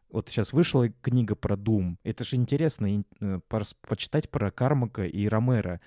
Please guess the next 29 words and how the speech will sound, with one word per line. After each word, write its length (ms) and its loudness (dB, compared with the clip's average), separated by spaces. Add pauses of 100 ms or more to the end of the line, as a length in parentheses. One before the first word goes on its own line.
(360)
потому 260 0
что, 160 -2
ну, 400 4
по 80 -4
факту 300 -2
русские, 360 -2
как 160 -12
бы, 640 -4
люди, 460 -2
ну, 140 -4
там, 180 -6
русские 340 -6
геймеры 440 0
про 160 -2
это, 240 -6
как 160 -10
бы, 80 -8
ничего 320 0
не 60 -2
знают. 340 -4 (240)
А 80 -4
это 180 -2
огромная 380 4
история, 300 -2
потому 100 -12
что 160 -8
Кармак — 380 -2
это 140 -10
столб 440 -2